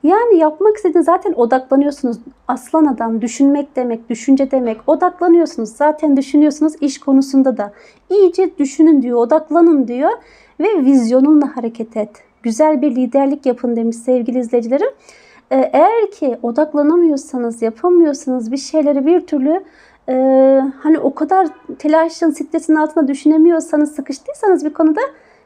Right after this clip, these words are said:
birinden tavsiye alın demiş. Ya bir danışmanlık alın ya da fikrine güvendiğiniz birisinden, bir arkadaşınızdan, bir dostunuzdan, bir aile büyüğünüzden, e, ya da bu işi bilen bir kişiden bir tavsiye alın demiş,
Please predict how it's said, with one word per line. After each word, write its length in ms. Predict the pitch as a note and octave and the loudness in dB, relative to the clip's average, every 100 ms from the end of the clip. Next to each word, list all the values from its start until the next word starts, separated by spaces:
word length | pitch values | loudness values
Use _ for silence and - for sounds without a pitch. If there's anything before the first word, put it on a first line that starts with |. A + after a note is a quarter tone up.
| _ - | _ -6
birinden 380 | B4+ F#4+ C#4+ C4+ | 0 2 2 -2
tavsiye 560 | C4+ D#4 D#4 - D4+ | 0 -2 -2 -4 -2
alın 280 | C4+ A#3+ A#3 | 0 -2 -6
demiş. 380 | A3 G#3+ G#3+ - | -6 -8 -10 -6
Ya 160 | G4 | -2
bir 140 | G4 D4 | 0 2
danışmanlık 640 | D#4+ D#4+ - D#4+ D#4+ E4 | 2 0 0 2 2 2
alın 280 | E4 A4+ A#4+ | -2 -2 -2
ya 120 | D#4+ | -2
da 60 | G4 C5 - _ _ _ | -2 -6 -12 _ _ _
fikrine 420 | D4 C#4+ C#4+ G4 | -6 -2 0 2
güvendiğiniz 760 | D#4+ C#4 C4+ B3 B3+ B3+ A#3+ - | 2 0 -2 -2 -4 -4 -6 -4
birisinden, 680 | G4 F4 - C4+ A#3+ A#3+ | -2 -2 0 0 0 -4
bir 80 | B3 | -2
arkadaşınızdan, 840 | G4+ F4+ D#4+ C#4 C#4 C4 A#3 B3 C#4 | -2 -2 -4 -6 -4 -6 -4 -4 -4
bir 140 | G#4 | -2
dostunuzdan, 760 | E4+ D#4 - C#4+ C4+ C4+ C4 | -2 -4 -4 -4 -4 -4 -4
bir 260 | C4+ - D4 | -4 -2 0
aile 340 | C#4+ D4+ F4+ | 0 0 0
büyüğünüzden, 580 | C#4+ C#4 C4+ C4 C4+ E4+ A#4+ _ _ _ _ - | -2 0 2 0 0 -2 -2 _ _ _ _ -12
e, 360 | B3+ B3+ B3+ B3+ B3+ A#3 - _ - | -6 -4 -4 -4 -4 -4 -8 _ -6
ya 140 | C#4+ | -6
da 140 | G#4 - | -4 -4
bu 120 | D#4 | 0
işi 320 | F#4 F4+ D4 | 0 0 -2
bilen 360 | A#3+ A#3 E4 F#4+ | -2 0 0 2
bir 200 | D#4+ - | 0 -2
kişiden 460 | - E4+ E4 D#4+ A4 | -4 -2 0 0 -2
bir 200 | A#4+ - | -8 -6
tavsiye 540 | F#4+ F4 F4 D#4+ D#4 | 0 0 0 0 0
alın 260 | C#4 C4+ B3+ | 2 2 2
demiş, 320 | D4+ A#4 | 0 -2